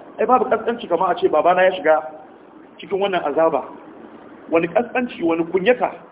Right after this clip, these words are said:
ya fi ainihin kunyatan babana, wanda ya fi nisantar rahama? Sai a ce mai, "Ya Ibrahim, unzur ma wara'ak." Sai a ce, "Ya kai Ibrahim, duba abin da ke bayanka." Fa iza huwa bi zikhin.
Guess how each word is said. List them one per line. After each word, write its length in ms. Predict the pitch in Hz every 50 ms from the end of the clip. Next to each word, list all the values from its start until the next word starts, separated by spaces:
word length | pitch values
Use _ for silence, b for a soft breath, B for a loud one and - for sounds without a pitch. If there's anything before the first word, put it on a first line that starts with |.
| - - - - - - - - - - - -
ya 140 | 160 202 214
fi 60 | 220
ainihin 440 | 208 214 220 220 208 226 226 233 220
kunyatan 420 | 202 185 180 208 208 202 185 170
babana, 460 | - 160 156 156 185 190 190 196 196
wanda 240 | 185 175 165 165 170
ya 60 | 190
fi 100 | 180 208
nisantar 420 | 202 185 160 - 185 185 180 165 147
rahama? 300 | 156 156 151 156 131 123 - - - - - - - - - - - - - - - - - - - - - - -
Sai 60 | 226 226
a 80 | 214 214
ce 80 | 220 214
mai, 120 | 202 208
"Ya 120 | 220 226 -
Ibrahim, 460 | 151 156 185 180 185 180 165 151 151 - - - - - - - - - -
unzur 320 | 269 277 247 220 214 208
ma 140 | 214 208 208
wara'ak." 340 | 190 170 165 180 170 160 - - - - - - - B B B B B B B B - - - - -
Sai 80 | - 196
a 60 | 196
ce, 80 | 196 214
"Ya 120 | 220 247 254
kai 140 | - 277 254
Ibrahim, 320 | - 196 196 196 190 175
duba 220 | 175 208 196 - -
abin 120 | - 247 233
da 60 | 196
ke 140 | - 185 175
bayanka." 440 | 175 185 196 196 196 - 160 - - - - - - - - - - - - - - - - - - - - - - - -
Fa 100 | 226 214
iza 200 | 220 180 175 196
huwa 280 | 208 208 208 214 196 -
bi 120 | 156 165 156
zikhin. 400 | 180 208 202 208 170 151 123